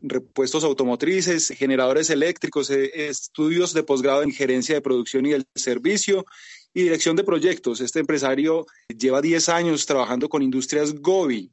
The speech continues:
Se dedica a la fabricación de, y venta de filtros para vehículos diésel y otras soluciones de, de filtración industrial. Treinta y ocho años, pereirano, y bueno, es un gusto tenerlo aquí. Carlos Silva con nosotros. Carlos, buenos días.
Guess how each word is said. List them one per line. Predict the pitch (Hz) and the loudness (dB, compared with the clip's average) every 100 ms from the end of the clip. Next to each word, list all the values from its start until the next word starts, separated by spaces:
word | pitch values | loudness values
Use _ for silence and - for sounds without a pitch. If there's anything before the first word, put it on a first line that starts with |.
| _ | _
Se | - 151 | -2 0
dedica | 151 156 185 | 2 0 0
a | |
la | 185 | 0
fabricación | 165 160 160 _ _ _ 156 156 151 147 147 151 | 2 0 -4 _ _ _ -8 -2 -2 -2 -2 0
de, | 165 180 190 | 0 0 0
y | 185 | 0
venta | 180 180 180 | 0 0 0
de | 160 | 0
filtros | - - 208 202 - 180 | -4 -4 -2 -2 -2 -2
para | - 143 | 0 0
vehículos | 127 127 156 156 | 0 -2 -4 -4
diésel | 143 160 165 151 | -4 -4 -4 -4
y | 143 | -2
otras | 131 143 | -2 0
soluciones | 147 123 120 120 131 | 0 0 0 0 0
de, | 127 | 0
de | 139 | -2
filtración | 131 120 117 117 - 113 | -4 -2 -2 -2 -2 0
industrial. | 123 117 - 156 143 110 101 | 0 0 0 2 4 2 0
Treinta | - 123 113 123 | 0 0 2 2
y | |
ocho | 120 - 147 | 2 2 2
años, | 156 170 160 - | 2 2 0 0
pereirano, | - 127 120 120 139 165 151 139 | 0 0 2 2 2 2 0 0
y | 143 131 | 0 2
bueno, | 123 135 120 104 | 2 2 0 -2
es | 143 123 - | 0 0 0
un | 147 147 143 | 2 2 2
gusto | 175 180 175 - 175 170 | 2 2 2 2 2 2
tenerlo | 160 139 135 135 | 2 2 4 2
aquí. | 151 - 180 196 190 | 2 0 0 0 -2
Carlos | - 156 160 165 | 0 2 2 2
Silva | - 190 170 | 0 0 0
con | 165 135 | 0 0
nosotros. | 127 156 170 165 156 | 2 0 0 0 0
Carlos, | - 156 135 107 | 0 0 0 -2
buenos | 110 120 139 156 160 151 | -8 -2 0 2 0 0
días. | 139 110 95 - | 0 0 -4 -12